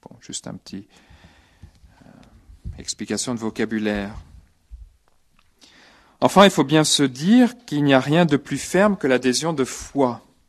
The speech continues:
hein, parce que nous avons pleine confiance dans l'autorité divine, beaucoup plus que dans nos propres lumières. Donc, l'adhésion de notre foi est quelque chose de très ferme.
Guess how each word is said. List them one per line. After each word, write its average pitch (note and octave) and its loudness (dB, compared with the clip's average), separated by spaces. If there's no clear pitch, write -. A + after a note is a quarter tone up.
hein, - -20
parce A2 -8
que - -8
nous C#3 -4
avons B2 -2
pleine F3+ 0
confiance - -6
dans C#3 6
l'autorité C3+ 0
divine, G#2+ -8
beaucoup B2+ -6
plus C#3+ -8
que - -8
dans A2 -6
nos G#2+ -10
propres - -10
lumières. G#2 -12
Donc, - -18
l'adhésion A#2+ -2
de A#2+ -6
notre A2 -8
foi - -10
est F#2+ -12
quelque G2+ -14
chose D3 -14
de A#2+ -8
très G#2 -10
ferme. G#2 -8